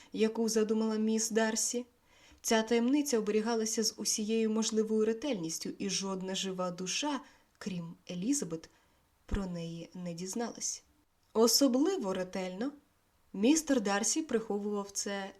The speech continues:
від сестри містера Бінглі, бо, як колись здавалося Елізабет, сподівалися, що вони будуть родичками його сестри.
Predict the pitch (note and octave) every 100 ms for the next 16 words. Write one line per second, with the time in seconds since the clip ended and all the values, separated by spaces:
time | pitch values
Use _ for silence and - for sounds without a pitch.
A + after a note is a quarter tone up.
0 | - F#3 F#3+ F#3 - F3+ - F#3+ F#3+ F#3
1 | - F#3 F#3 F3+ F#3 F3+ F3+ B3+ E3 E3+
2 | G#3 - _ _ - - - - A3+ A#3
3 | B3+ B3+ B3+ A3 G#3+ G#3 F#3+ - - F3+
4 | F3+ G3 F#3+ F#3+ F#3 F#3+ - G3 G#3 F4
5 | A#3+ F3 F3 - _ _ _ _ _ -
6 | - B3 A3 B3 F#4 F#4+ F#4 F4 E4+ D4+
7 | - C4 A3+ A3 A#3 A#3 G3 G3 A#3 -
8 | - F#3 F3+ F3+ F3 - G#3+ A3 G#3 F3
9 | F3 B3+ C4+ - -